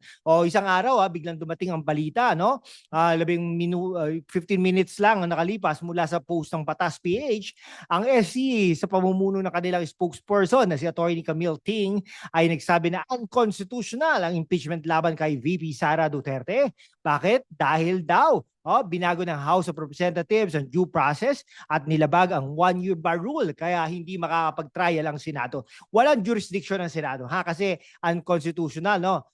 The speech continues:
So, parang sinabi ng S C, "Uy, House, hindi ito game show. May rules tayo." Pero seryoso ang tanong,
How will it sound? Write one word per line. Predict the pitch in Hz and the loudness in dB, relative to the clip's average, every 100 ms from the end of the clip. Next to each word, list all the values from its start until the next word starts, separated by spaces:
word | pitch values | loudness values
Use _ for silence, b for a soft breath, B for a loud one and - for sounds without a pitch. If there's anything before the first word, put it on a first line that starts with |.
| _ | _
So, | 330 | -2
parang | 349 302 202 | 2 2 0
sinabi | 214 185 175 | 2 2 2
ng | 175 180 | 0 0
S | 170 - | 0 -2
C, | 269 | -4
"Uy, | 311 277 | 0 2
House, | 220 311 302 214 | 4 4 2 -2
hindi | 220 214 226 214 | -8 -8 -6 -4
ito | |
game | 196 185 185 | 0 0 0
show. | 147 214 302 240 B B | -2 0 0 -2 B B
May | 175 180 | -2 2
rules | 185 175 139 | 2 2 0
tayo." | 262 330 254 226 262 - | 0 2 2 2 0 0
Pero | 180 | -4
seryoso | 175 202 214 226 277 | -2 -2 0 0 2
ang | 269 240 | 0 0
tanong, | 220 262 302 | -2 0 -2